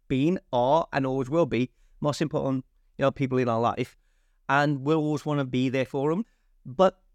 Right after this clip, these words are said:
you gotta also understand that as they grow, they've gotta have their own relationships, their own friendships. They've gotta do their own things. Another thing that you see in relationships, what ends up happening is because you so,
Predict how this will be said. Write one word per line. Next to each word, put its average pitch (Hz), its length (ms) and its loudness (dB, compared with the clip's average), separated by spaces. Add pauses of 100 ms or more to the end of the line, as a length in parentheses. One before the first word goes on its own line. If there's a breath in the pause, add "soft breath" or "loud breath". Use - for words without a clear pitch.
you 147 140 -2
gotta 180 180 2
also 175 380 -2
understand 147 480 -2
that 123 180 0 (100)
as 147 160 -4
they 165 120 2
grow, 123 420 -2 (200)
they've 160 120 0
gotta 151 180 0
have 131 220 -6
their 135 180 -2
own 131 220 0
relationships, 117 840 -2
their 131 140 0
own 135 180 0
friendships. - 640 -6 (300)
They've 147 140 2
gotta 143 180 0
do 143 140 -2
their 139 120 2
own 131 120 0
things. 135 200 -4 (500)
Another 190 240 2
thing 175 200 0
that 147 120 -2
you 139 100 -2
see 160 440 0
in 135 320 0
relationships, 127 920 -2
what 143 200 -2
ends 180 160 -2
up 165 80 -4
happening 139 380 -4
is 113 140 -4
because 170 440 -4
you 180 80 -2
so, 160 460 0